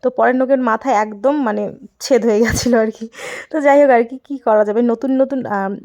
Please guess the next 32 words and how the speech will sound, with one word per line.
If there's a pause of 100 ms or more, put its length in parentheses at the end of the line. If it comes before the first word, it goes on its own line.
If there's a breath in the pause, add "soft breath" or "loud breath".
তোমার
শিখলে
তো
এরকম
হয়ই
স্বাভাবিক।
তারপরে (140)
ওরকম
করে
করে
কিন্তু
শিখেছি। (600 loud breath)
শেখার
পরে (100)
তারপরে
আমি
একজনের
কাছ
থেকে
আর
কি
দুই
মাস, (260)
দুই
মাস
শিখেছিলাম (220)
ব্লাউজ
কাটিং,
তারপরে
চুড়িদার
কাটিং
এরকম।